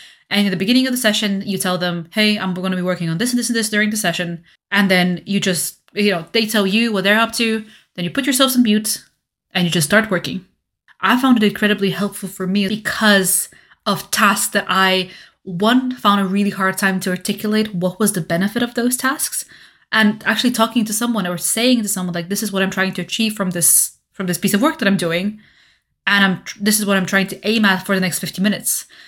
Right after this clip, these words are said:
'Cause it also, like, really focuses you on what it is it is exactly you're trying to achieve in that little span of time.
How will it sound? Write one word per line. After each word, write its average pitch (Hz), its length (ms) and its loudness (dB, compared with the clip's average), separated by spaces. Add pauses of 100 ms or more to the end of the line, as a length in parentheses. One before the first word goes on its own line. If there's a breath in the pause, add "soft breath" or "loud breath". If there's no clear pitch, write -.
'Cause 214 160 0
it 285 40 6
also, 330 180 0
like, 214 200 0 (260 loud breath)
really 233 280 2
focuses 247 500 -2
you 247 120 2
on 196 160 2
what 185 160 2
it 202 100 2
is 190 140 -4
it 190 160 -10
is 185 140 -4
exactly 185 380 -2
you're 202 80 2
trying 214 200 0
to 214 80 -4
achieve 214 240 0
in 190 140 -2
that 185 200 0
little 190 160 -2
span 185 220 -4
of 180 80 -6
time. 233 400 -2